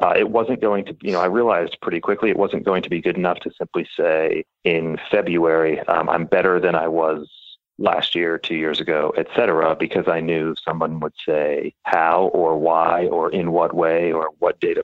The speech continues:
proves that. And so, you know, now being able to quantify the changes that I've made, I can say, "Well, no, my sinker is sinking six inches more than it did at any other time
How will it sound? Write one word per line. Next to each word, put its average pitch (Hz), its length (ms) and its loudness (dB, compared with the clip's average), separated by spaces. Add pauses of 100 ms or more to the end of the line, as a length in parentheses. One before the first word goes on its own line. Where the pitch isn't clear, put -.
(100)
proves 107 380 0
that. 78 260 2 (600)
And 87 280 -2
so, 85 460 4 (280)
you 87 60 -2
know, 82 100 2
now 90 320 2
being 85 240 0
able 85 220 0
to 80 600 0
quantify 80 1120 -2 (200)
the 82 80 -2
changes 110 420 2
that 85 100 4
I've 78 180 2
made, 82 240 0
I 78 140 0
can 80 180 -10 (100)
say, 78 380 0 (480)
"Well, 90 200 4
no, 127 160 4
my 85 300 2
sinker 85 320 0
is - 140 0
sinking 80 340 -4 (160)
six - 220 -2
inches 82 340 -2
more 80 320 0
than 78 200 -2
it 76 160 -2
did 76 480 -2
at 80 120 2
any 76 200 -2
other 76 180 0
time 76 460 -2